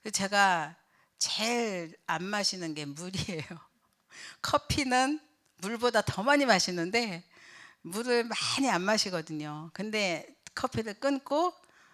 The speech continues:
물을 커피보다 더 많이 마셨어요. <laughs> 아, 근데 약을 안 먹었는데도 토요일은 가벼웠어요, 몸이. 그리고 기침이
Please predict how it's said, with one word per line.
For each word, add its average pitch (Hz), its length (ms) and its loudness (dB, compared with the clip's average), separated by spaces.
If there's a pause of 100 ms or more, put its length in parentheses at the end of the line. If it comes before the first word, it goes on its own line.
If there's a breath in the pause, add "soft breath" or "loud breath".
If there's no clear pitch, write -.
(200 soft breath)
물을 262 520 0 (680 soft breath)
커피보다 262 500 2
더 190 140 2
많이 226 240 6
마셨어요. 190 560 4
<laughs> - 1080 -10
아, 190 160 2
근데 214 680 2
약을 214 260 4
안 175 160 2
먹었는데도 175 840 -2 (400)
토요일은 269 720 -2 (460)
가벼웠어요, 175 800 -2
몸이. 143 400 -10 (640 soft breath)
그리고 220 500 -4 (560)
기침이 226 640 -2